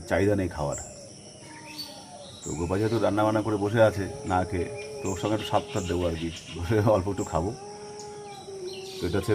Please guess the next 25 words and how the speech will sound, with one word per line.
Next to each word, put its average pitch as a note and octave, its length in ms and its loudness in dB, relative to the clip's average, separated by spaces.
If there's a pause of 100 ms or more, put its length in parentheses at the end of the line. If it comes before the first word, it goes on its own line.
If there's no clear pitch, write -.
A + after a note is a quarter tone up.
ব্যাপার, A2+ 200 -2 (1000)
তারপরে F2+ 240 0
একটু F2 120 -4
রেস্ট E2 260 0
করবো। D2+ 260 -2 (1080)
তাই F2 120 0
ভাবছি F2+ 240 2
আজকের G2 260 4
ব্লগটা G2+ 300 6
এই F#2 100 2
পর্যন্ত G2 260 -2
রাখবো, F#2+ 300 6 (560)
কারণ F2+ 200 4
বিকেলে F#2 260 4
উঠে G2+ 300 6
আর, G#2 160 8
আহ, - 60 -6 (1000)
ভিডিও G#2+ 200 8
করার B2+ 180 12
মতো B2 280 4
সময় A#2+ 220 8
আমার A2+ 160 10
কাছে A2+ 180 4
থাকবে D#2+ 200 0
না। D#2 100 -6